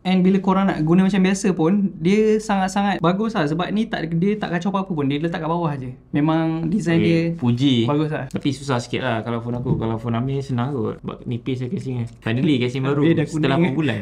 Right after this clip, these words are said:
Speaker 1: Dah kuning lah.
Speaker 2: Setelah enam bulan dah. Lama dah pakai casing kuning tau. Macam korang nampak, depan ni ada L E D indicator
Speaker 1: Yes.
Speaker 2: untuk dia tunjuk dia tengah cas lah. Lepas tu
Speaker 1: Hmm.
Speaker 2: stand ni memang legit. Boleh je, Mel, phone kau? Tadi
Speaker 1: Ya.
Speaker 2: kata tak boleh.
Speaker 1: Saya dah test sebelum ni tak boleh kat
Speaker 2: Oh.
Speaker 1: meja sebelah.
Speaker 2: Mungkin sebab licin kot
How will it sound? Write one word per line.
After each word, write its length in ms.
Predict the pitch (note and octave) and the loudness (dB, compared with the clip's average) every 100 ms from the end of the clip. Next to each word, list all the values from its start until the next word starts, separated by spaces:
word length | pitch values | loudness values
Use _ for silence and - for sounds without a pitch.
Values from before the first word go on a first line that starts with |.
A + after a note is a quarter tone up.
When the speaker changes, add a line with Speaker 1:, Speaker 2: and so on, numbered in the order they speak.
| - | -4
Speaker 1:
Dah 160 | D#3 | -2
kuning 340 | D3 E3 E3+ F#3 | 2 4 4 4
lah. 100 | G3+ | 4
Speaker 2:
Setelah 160 | C3+ C3+ | 2 2
enam 140 | D#3 | 2
bulan 220 | E3+ D3 | 2 2
dah. 140 | C3+ G#2+ - | 0 -4 -6
Lama 280 | - D#3 F3+ | -4 -2 2
dah 100 | E3 E3 | 2 2
pakai 140 | E3+ | 0
casing 260 | E3+ E3+ E3+ E3+ E3 | -4 -2 -2 -2 -2
kuning 280 | D#3+ E3 | -2 -2
tau. 100 | C#3 | -2
Macam 120 | A2 A2+ | -2 0
korang 140 | A#2 | 0
nampak, 220 | A#2 D#3 - - | 0 -2 -6 -8
depan 260 | A2 A2 - | -6 -2 0
ni 100 | C#3+ | 0
ada 180 | B2 A#2 A#2 A#2 | 2 2 2 0
L 80 | G#2+ | -2
E 100 | G#2+ | -2
D 100 | A2+ A2+ G#2+ - | 0 0 -2 -2
indicator 460 | A2+ A2 G#2+ A#2+ E3+ - - | -2 -2 -2 -4 -4 -8 -14
Speaker 1:
Yes. 100 | B2 A#2 | -8 -6
Speaker 2:
untuk 200 | G2+ A2 | -4 -2
dia 220 | A2+ A2 A2 G#2+ G#2+ A2 - | 0 2 2 2 0 -2 -16
tunjuk 320 | - A2 G#2+ G#2+ | -6 -4 -4 -4
dia 80 | |
tengah 240 | G#2 A2 - | -4 -4 -4
cas 160 | A2 | -6
lah. 160 | - C3 | -6 -6
Lepas 160 | - C3+ | -6 -4
tu 80 | |
Speaker 1:
Hmm. 80 | A#2+ | -2
Speaker 2:
stand 240 | A#2 B2 C#3 | -2 -2 -2
ni 80 | |
memang 160 | C#3 B2+ | -4 -2
legit. 320 | B2 B2+ - | 0 0 0
Boleh 320 | D#3 F#3+ A#3 | 2 4 6
je, 80 | A3+ | 4
Mel, 160 | A#3+ A#3+ | 2 0
phone 220 | A#3 A#3 | 0 0
kau? 400 | B3+ B3 A#3+ - | 0 -2 -6 -10
Tadi 240 | D3 C3 D3+ | -4 -2 0
Speaker 1:
Ya. 80 | |
Speaker 2:
kata 100 | - G3+ | 0 -2
tak 100 | D#3 | -2
boleh. 400 | F#3 G#3 F3 - | 0 0 -2 -6
Speaker 1:
Saya 240 | - C#3+ | -2 0
dah 140 | D3+ D3 | 0 -2
test 240 | D3 D3+ | -2 -2
sebelum 160 | D3 D3+ | 0 2
ni 80 | D3 | 2
tak 160 | D3 | 0
boleh 400 | D3 B2+ C#3 C3 | -4 -4 -4 -6
kat 160 | C3+ - | -6 -6
Speaker 2:
Oh. 80 | - | -4
Speaker 1:
meja 160 | C#3+ | -4
sebelah. 400 | C#3+ C#3+ B2+ B2 | -4 -6 -6 -2
Speaker 2:
Mungkin 240 | A#2 B2 D3 | 0 2 0
sebab 240 | B2+ B2+ | 0 0
licin 400 | B2 B2 D3 C3+ | 0 -2 -2 -2
kot 320 | D3 A#2 - | 0 -2 -4